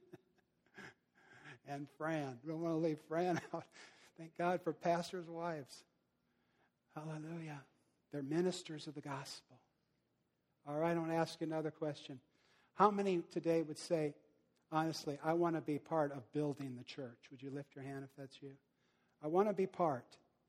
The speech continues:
of building the church. All right? Praise God. Would you stand up if you want to be part of that, building that church?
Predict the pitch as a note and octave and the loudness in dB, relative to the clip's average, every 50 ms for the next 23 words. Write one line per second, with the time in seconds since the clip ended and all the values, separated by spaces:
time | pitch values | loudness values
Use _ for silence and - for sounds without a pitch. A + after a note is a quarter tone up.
0 | _ _ _ _ _ _ _ D#3 C#3+ C3+ C3 B2 D#3+ E3+ E3+ E3 D#3 D#3 D3+ C#3+ | _ _ _ _ _ _ _ -6 -6 -6 -2 2 2 4 4 4 4 2 -2 -4
1 | C#3 C#3 - _ _ _ _ _ _ _ _ _ _ _ _ _ D#3 D3 - - | -4 -8 -14 _ _ _ _ _ _ _ _ _ _ _ _ _ 2 4 4 2
2 | - E3 C#3 B2+ B2 - - - - - - - _ _ _ _ _ _ _ _ | 4 0 -4 -4 -6 -10 -12 -12 -12 -12 -14 -16 _ _ _ _ _ _ _ _
3 | _ _ - C#3 C#3+ D3 D3+ D#3 E3 D#3+ D#3+ - _ _ _ _ _ _ _ _ | _ _ -12 -10 -8 -6 -4 -4 -4 -6 -8 -10 _ _ _ _ _ _ _ _
4 | _ _ _ _ _ _ _ _ _ _ _ _ _ _ - - G#3 G3+ F#3+ F3+ | _ _ _ _ _ _ _ _ _ _ _ _ _ _ -8 -2 0 0 0 0
5 | D3+ - - - D#3 D#3 D3 C#3 C3 A#2+ A2 - _ _ _ _ _ _ _ _ | -2 -6 -8 -6 -4 -2 -2 -2 -4 -8 -12 -16 _ _ _ _ _ _ _ _
6 | _ _ _ _ _ G3 F#3+ - F#3+ F3 - - G3+ G3+ G#3+ A3+ G#3 G3 F#3+ F#3+ | _ _ _ _ _ -8 -6 -6 -6 -6 -2 2 2 2 2 4 4 4 4 4
7 | G3 G3 - - - _ _ _ _ _ - - _ _ _ _ _ _ _ _ | 2 0 -6 -14 -20 _ _ _ _ _ -20 -20 _ _ _ _ _ _ _ _
8 | _ D#3 - - E3 D#3+ F#3 G3+ G#3 F#3 D#3 F3+ F3 - - F3+ F#3 F#3 F#3 F3 | _ -8 -4 -4 0 2 4 4 4 4 2 0 -2 4 6 8 8 8 8 6
9 | F3 E3+ - - - F3 F3+ F3 F3+ F3 F3 F3 F3 F3 - - - F3 F3 F3 | 4 2 0 0 2 2 2 4 2 2 4 4 2 2 -2 0 0 2 2 0
10 | - - - - | -2 -6 -10 -10